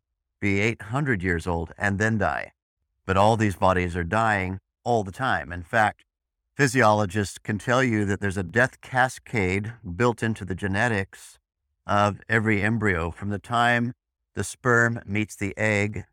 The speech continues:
and creates the zygote, the zygote has started the death cascade. While in utero, it's already in the process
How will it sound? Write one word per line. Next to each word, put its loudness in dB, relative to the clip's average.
and -4
creates -2
the -8
zygote, -2
the -4
zygote 2
has -4
started -2
the -4
death -4
cascade. -6
While 4
in -2
utero, 0
it's -10
already 2
in 2
the -2
process 0